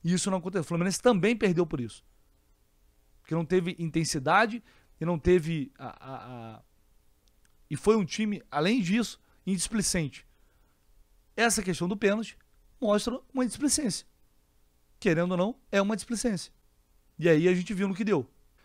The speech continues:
Os, esses jogadores, o Fluminense tá cheio de líder no elenco. Muitos jogadores que estão no elenco, muito por, por, por questões de liderança.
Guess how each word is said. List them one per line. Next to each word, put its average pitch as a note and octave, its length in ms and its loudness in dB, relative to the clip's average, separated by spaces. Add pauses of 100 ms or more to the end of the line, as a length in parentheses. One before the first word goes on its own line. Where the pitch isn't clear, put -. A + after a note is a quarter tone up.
(280)
Os, C#3 120 -8
esses D#3+ 240 -2
jogadores, F#3+ 720 4 (120)
o - 60 -20
Fluminense F3 320 -2
tá G#3+ 80 0
cheio A#3+ 220 0
de B3+ 80 2
líder G3 320 2
no F#3+ 100 -2
elenco. C#3 380 -6 (400)
Muitos E3+ 180 0
jogadores F#3+ 340 2
que - 80 -4
estão G#3+ 320 0
no F#3 100 2
elenco, E3 460 2 (800)
muito G#3 320 2
por, G#3 220 -6
por, E3+ 220 -16 (300)
por F#3 220 -6
questões G#3 340 2
de G#3 80 6
liderança. G3 600 8